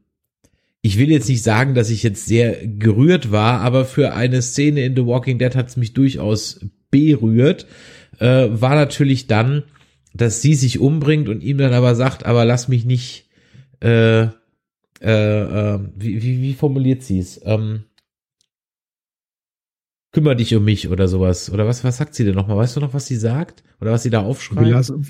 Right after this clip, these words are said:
Speaker 2: lass mich nicht in diesem Zustand, äh, hier“ oder sowas.
Speaker 1: Irgendwie
Speaker 2: Irgendwie
Speaker 1: sowas.
Speaker 2: so.
Speaker 1: Und er ist halt einfach,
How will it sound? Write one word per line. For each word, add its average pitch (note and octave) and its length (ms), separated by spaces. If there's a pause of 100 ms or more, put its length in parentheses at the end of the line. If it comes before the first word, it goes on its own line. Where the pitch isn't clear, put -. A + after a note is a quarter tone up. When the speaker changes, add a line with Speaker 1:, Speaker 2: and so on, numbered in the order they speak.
(140)
Speaker 2:
lass C3+ 240
mich C#3 160
nicht B2+ 140
in C3+ 80
diesem B2+ 180
Zustand, B2+ 720
äh, A2+ 540 (180)
hier“ A#2+ 320
oder A2 180
sowas. G#2+ 440
Speaker 1:
Irgendwie E3 140
Speaker 2:
Irgendwie C#3 200
Speaker 1:
sowas. B2+ 340
Speaker 2:
so. G#2 80
Speaker 1:
Und B2+ 100
er G#2+ 140
ist D3 140
halt C#3+ 160
einfach, C3+ 440